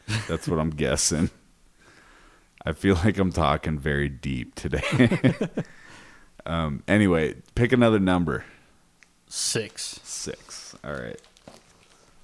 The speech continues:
Speaker 1: My Name is Earl.
Speaker 2: I still rock some Earl.
Speaker 1: Yeah, I think that's relevant. I don't think we have to,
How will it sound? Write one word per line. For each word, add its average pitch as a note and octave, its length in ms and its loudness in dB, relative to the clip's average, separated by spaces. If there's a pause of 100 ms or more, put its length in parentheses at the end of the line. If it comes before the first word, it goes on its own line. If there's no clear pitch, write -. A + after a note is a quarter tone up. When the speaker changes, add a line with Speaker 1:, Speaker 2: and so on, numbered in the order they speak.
(920)
Speaker 1:
My F#2+ 160 2
Name G#2 280 6
is F#2 240 0
Earl. G#2+ 480 2 (1500)
Speaker 2:
I D3 100 0
still A#2+ 280 -4
rock F#2+ 280 -6
some G2 180 -6
Earl. F#2+ 360 -10
Speaker 1:
Yeah, D2+ 240 4
I E2+ 80 4
think F#2 220 0
that's D2 280 -2
relevant. B1+ 400 -6
I F#2+ 80 2
don't G#2+ 160 4
think F#2+ 160 0
we F2 100 0
have D#2+ 180 0
to, C#2+ 240 -6